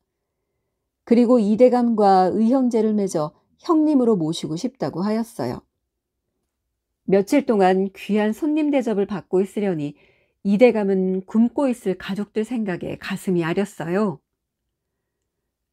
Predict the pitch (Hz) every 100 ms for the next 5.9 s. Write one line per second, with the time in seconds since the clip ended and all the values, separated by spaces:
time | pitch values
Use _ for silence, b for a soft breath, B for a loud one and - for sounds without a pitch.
0 | - 180 202 208 226 208 160 _ - 180
1 | 170 202 196 175 214 - - 160 180 -
2 | 175 165 165 - - 170 175 175 151 _
3 | _ _ _ _ _ _ _ - 202 196
4 | 233 220 214 220 226 202 185 170 - -
5 | 175 180 175 208 208 208 190 196